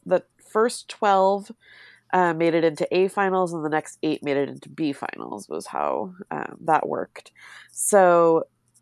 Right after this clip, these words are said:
it reached a point where the first two people qualified, and I was sitting on nineteen points.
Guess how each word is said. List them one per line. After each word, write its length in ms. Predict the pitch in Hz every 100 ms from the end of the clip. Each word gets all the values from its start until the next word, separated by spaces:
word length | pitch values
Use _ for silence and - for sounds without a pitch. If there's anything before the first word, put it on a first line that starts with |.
| _ _ _ _ _ _
it 180 | 190 185
reached 340 | 190 185 -
a 40 | 214
point 240 | 208 185
where 100 | 185
the 80 | 160
first 460 | - 185 180 -
two 280 | - - 190
people 400 | 165 175 - 160
qualified, 1040 | - - 226 247 277 - 139 135 123 147 165 _ - - -
and 100 | 160
I 200 | - 170
was 160 | 165 -
sitting 320 | - 170 160
on 200 | 160 151
nineteen 540 | 139 - - 139 147
points. 880 | - 220 117 - _ - - - -